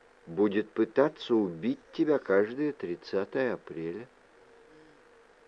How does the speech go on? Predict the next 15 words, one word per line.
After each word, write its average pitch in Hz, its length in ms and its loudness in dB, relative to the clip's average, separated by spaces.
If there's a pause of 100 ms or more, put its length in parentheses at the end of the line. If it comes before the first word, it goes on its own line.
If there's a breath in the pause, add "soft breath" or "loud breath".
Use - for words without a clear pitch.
(140)
Я 110 260 10
отвернулся, 92 800 4 (960 soft breath)
сжал 139 600 12
кулаки 170 680 12
и 160 240 12
разжал 98 680 12
их. - 260 -6 (2000 soft breath)
"Так 180 140 12 (140)
какого 240 540 12
черта 127 840 10 (720)
ты 208 140 12
обеспечила 190 920 12
меня 170 360 12
защитой?" 185 760 12 (1700)
"Мерли, 110 720 10